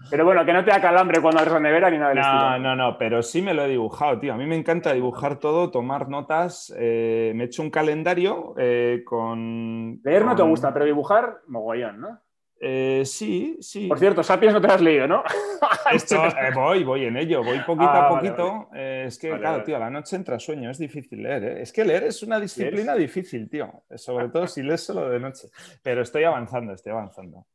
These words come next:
Speaker 1: Bien, bien, bien.
Speaker 2: Eh,
Speaker 1: Vale, vale.
Speaker 2: eso, me he hecho mi cuadrito y nada, pues sí, tampoco hay mucho que tachar, pero sí, ayuda, tío, ver ahí un poco la evolución,
Speaker 1: Claro, claro,
Speaker 2: eh,
Speaker 1: claro.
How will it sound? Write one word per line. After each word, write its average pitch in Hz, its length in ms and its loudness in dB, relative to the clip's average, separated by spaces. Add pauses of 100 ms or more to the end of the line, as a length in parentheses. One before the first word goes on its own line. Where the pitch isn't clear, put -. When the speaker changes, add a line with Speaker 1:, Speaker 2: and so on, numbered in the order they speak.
(100)
Speaker 1:
Bien, 95 200 -20
bien, 90 120 -20
bien. 90 120 -20 (600)
Speaker 2:
Eh, 113 200 -10
Speaker 1:
Vale, 107 180 -6
vale. 98 540 -10
Speaker 2:
eso, 127 220 -10
me 139 80 -8
he - 20 -8
hecho 170 140 -4
mi 170 120 -2
cuadrito 190 540 2
y 160 140 2
nada, 180 240 -2
pues 147 200 -6
sí, 185 500 -4
tampoco 156 340 -4
hay 180 60 0
mucho 165 280 -4
que 143 120 -4
tachar, 185 500 -2
pero 139 480 -2
sí, 175 240 -6
ayuda, 135 400 -4
tío, 123 180 -8
ver 127 140 -4
ahí 123 140 -4
un 123 100 -10
poco 127 240 -6
la 117 80 -4
evolución, 117 540 -6
Speaker 1:
Claro, 175 100 -6
claro, 139 180 -4
Speaker 2:
eh, 113 60 -4
Speaker 1:
claro. 120 300 -10